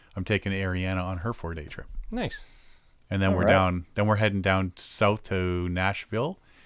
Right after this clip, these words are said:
Speaker 1: hoping to hook up with Jerry Vandiver to do some paddling.
Speaker 2: See a few
Speaker 3: Oh.
Speaker 2: Elvises.
Speaker 1: Yeah.
Speaker 3: And we, we should say a happy birthday to Jerry. I think
Speaker 1: Oh,
Speaker 3: his birthday
Speaker 2: oh, yeah.
Speaker 1: his
Speaker 3: just
Speaker 1: birthday
Speaker 3: this
Speaker 1: was, uh,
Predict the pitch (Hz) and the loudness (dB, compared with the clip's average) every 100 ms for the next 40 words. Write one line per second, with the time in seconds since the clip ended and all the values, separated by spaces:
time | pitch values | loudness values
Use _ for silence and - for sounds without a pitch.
0 | _ _ 104 95 95 95 92 92 - 85 | _ _ 0 2 0 0 -2 -4 -4 -4
1 | 92 90 85 90 90 85 85 87 85 90 | -2 0 0 0 -2 -2 -2 -4 -4 -6
2 | - 85 - _ - - 90 92 143 190 | -4 -8 -8 _ -8 0 0 0 -4 -6
3 | _ - - 120 - 113 107 202 131 147 | _ -12 -8 -6 -4 -2 4 6 6 4
4 | 143 92 117 - _ 139 135 151 156 _ | 0 0 0 -2 _ -4 -4 -4 -8 _
5 | 123 147 160 151 120 151 135 123 117 143 | 2 4 4 2 2 6 8 10 10 8
6 | 131 120 117 160 - 107 98 95 101 101 | 6 4 2 2 4 4 4 4 4 4
7 | 107 120 170 330 165 110 - 147 185 139 | 4 6 8 6 4 4 4 4 6 6
8 | 143 117 175 - 247 175 117 104 175 - | 6 6 6 6 6 6 6 4 -4 2
9 | 127 123 120 120 120 120 | 6 8 8 6 6 6